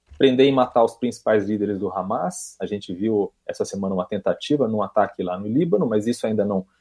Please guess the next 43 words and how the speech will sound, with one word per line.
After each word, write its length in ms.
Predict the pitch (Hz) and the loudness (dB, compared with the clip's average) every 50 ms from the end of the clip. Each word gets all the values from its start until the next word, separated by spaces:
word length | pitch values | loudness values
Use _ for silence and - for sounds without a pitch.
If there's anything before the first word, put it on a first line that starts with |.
| _ _ _ _ _ _ | _ _ _ _ _ _
não 180 | - 117 117 117 | 4 4 4 6
foi 200 | - - 127 123 | 6 6 6 6
concluído, 640 | - - 127 120 - 127 120 117 123 151 196 185 156 | 6 4 2 4 6 6 8 8 10 8 8 6 4
digamos 260 | 107 104 110 110 98 | 2 2 4 4 4
assim, 200 | 92 - 147 151 | 2 2 0 0
pensando 320 | - 117 101 - 131 123 | 2 2 2 2 2 0
do 100 | 120 107 | 0 0
ponto 140 | - 123 117 | 0 0 0
de 40 | 104 | 2
vista 220 | 113 120 - 113 | 0 0 0 0
dos 80 | 107 107 | 0 0
objetivos 480 | 104 104 104 98 - - 110 107 - - | 0 0 0 -2 -2 -2 -4 -4 -4 -2
que, 260 | _ 127 131 120 - | _ 4 4 4 2
que 140 | - - 123 | 0 2 2
Israel 420 | 123 120 110 104 101 107 113 113 | 4 4 6 6 6 6 6 6
se 200 | 113 - - 98 | 4 0 -8 -14
colocou, 640 | - _ - 98 98 - _ 123 131 165 180 185 - _ _ _ _ _ _ _ - | -6 _ -2 -2 -2 0 _ 6 6 6 6 2 -2 _ _ _ _ _ _ _ 6
e 80 | 208 | 8
libertar 520 | 226 240 208 240 247 240 240 - 208 202 202 | 8 8 10 8 8 8 8 6 6 6 8
todos 220 | - 214 208 196 | 6 6 6 6
os 60 | 196 | 6
reféns 300 | 214 226 - 214 208 196 | 6 6 6 6 4 6
israelenses, 600 | 185 202 220 226 220 202 196 180 - - - 90 | 8 8 8 10 8 8 6 4 -2 -4 -8 -8
né? 200 | - - 117 127 | -4 -2 0 0
Ainda 340 | 113 101 110 123 131 139 139 | 0 0 2 4 6 6 6
há 20 | 143 | 4
muitos 460 | 143 131 135 160 202 202 - - 127 | 4 2 4 4 2 2 0 0 2
reféns 600 | 117 113 113 - - 113 117 131 147 - - - _ _ _ _ _ _ - | 2 2 2 2 2 2 2 2 0 -4 -8 -14 _ _ _ _ _ _ 0
nas 180 | 123 123 120 120 | 0 2 2 4
mãos 260 | 117 117 127 120 113 | 4 4 4 4 4
do 160 | 131 123 123 | 2 2 4
Hamas. 440 | 143 143 120 98 90 82 85 - - | 2 2 2 0 0 -2 -2 -6 -8
Então, 460 | - 123 - 185 208 202 185 175 160 - | -4 2 4 6 6 6 4 4 2 2
é, 100 | - 156 | 2 2
é, 80 | 156 156 - - | 2 0 -2 -2
é 80 | - 156 | 0 2
muito 200 | 170 190 185 - | 2 2 2 2
provável 320 | - 175 151 156 156 156 | 4 4 6 6 6 4
que 100 | - - | 4 4
ao 60 | 143 | 4
longo 220 | 143 151 151 127 120 | 4 4 2 2 0
do 200 | 110 110 113 123 | -2 2 4 6
ano, 420 | 135 160 180 170 131 104 92 92 | 8 8 8 6 2 -2 -6 -10